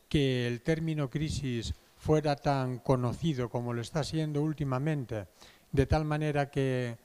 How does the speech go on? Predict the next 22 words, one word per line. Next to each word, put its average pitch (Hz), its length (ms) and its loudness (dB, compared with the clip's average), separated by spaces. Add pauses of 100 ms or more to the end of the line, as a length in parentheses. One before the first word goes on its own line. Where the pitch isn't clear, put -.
(220)
hoy 151 320 2
hablar 131 320 -2
de 131 160 -4
crisis, 143 400 -4
pues, 147 240 -4
es 131 220 -4
un 131 100 -2
lugar 131 320 0
común, 143 480 -2 (400)
muchos 170 400 -2
años 147 380 -2
antes 139 260 0
de 120 140 -2
que 139 80 0
eso 123 240 0
ocurriera, 135 640 0 (380)
desde 156 360 2
el 135 120 -2
medio 147 260 -2
ambiente 139 600 -2
veníamos 131 640 -4
hablando 127 580 0